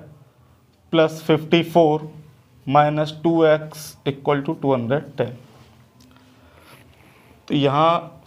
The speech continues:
ट्वेंटी सेवन एक्स माइनस टू एक्स ट्वेंटी फ़ाइव एक्स minus एक्स स्क्वायर प्लस फिफ्टी फ़ोर equal to टू हंड्रेड टेन। सभी वैल्यूज़ को एक साइड में ले जाइए, तो ये बन गया एक्स स्क्वायर माइनस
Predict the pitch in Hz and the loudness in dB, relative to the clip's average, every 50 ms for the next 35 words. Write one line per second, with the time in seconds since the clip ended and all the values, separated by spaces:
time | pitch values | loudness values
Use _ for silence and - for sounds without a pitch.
0 | - - - 165 156 165 160 180 180 180 175 170 175 180 180 180 185 185 160 160 | -20 0 4 4 4 4 4 4 6 6 6 6 4 0 0 -2 0 0 2 2
1 | 160 165 175 170 - 175 165 165 175 170 175 - - - - - - 160 151 151 | 2 2 0 -2 0 2 4 6 6 6 4 -2 -10 -14 -12 2 4 4 4 4
2 | 151 165 156 156 - 143 143 151 151 151 175 185 185 185 - - - - - - | 2 2 2 4 6 6 6 4 4 4 4 4 4 -2 -10 -16 -18 -20 -20 -20
3 | - - - - - - - - - - - - - - - - - 135 143 147 | -20 -20 -20 -20 -20 -20 -20 -20 -20 -20 -20 -20 -20 -20 -20 -8 2 4 4 4
4 | 147 147 151 147 147 - - 151 143 - - - 185 - - 180 165 160 165 165 | 4 2 -2 -2 -4 0 2 2 2 2 0 -2 -2 2 4 6 6 6 4 -2
5 | 165 - - - - - - - _ - - - - - - - - - 147 147 | -8 -16 -20 -20 -20 -20 -20 -20 _ -20 -20 -20 -20 -20 -20 -20 -8 2 4 4
6 | 147 147 - - - 156 151 156 - 180 170 175 - 175 170 160 156 160 160 - | 4 4 2 0 0 0 0 2 2 2 2 2 2 2 2 2 2 -2 -6 -8
7 | - 151 147 - - 156 147 143 143 160 147 151 151 147 143 139 139 147 156 151 | -8 -8 -8 0 2 2 2 2 0 -2 -2 0 0 0 0 0 0 0 -2 -2
8 | 156 - 131 120 101 - - - - - 151 147 151 156 160 156 160 160 156 160 | 0 0 0 0 0 -6 -12 -16 0 2 4 4 4 4 2 2 2 0 2 4
9 | 165 160 156 160 170 160 160 165 160 165 165 160 165 165 170 196 226 - - - | 4 4 4 4 4 4 4 2 -2 -4 -2 -2 -2 -2 -4 -6 -8 -12 -18 -20
10 | - - - - - - - - - - - - - - - - - - - - | -20 -20 -20 -20 -20 -20 -20 -20 -20 -20 -20 -20 -20 -20 -20 -20 -20 -16 -2 0
11 | 160 156 160 165 160 160 156 151 156 165 151 - 160 151 151 156 - 165 160 - | 2 4 4 4 4 2 2 0 0 0 2 2 2 2 2 2 -2 -2 -2 4
12 | - 175 165 175 165 170 160 147 143 139 139 135 135 135 135 135 | 6 6 6 6 4 2 0 0 0 0 -2 -4 -4 -6 -8 -12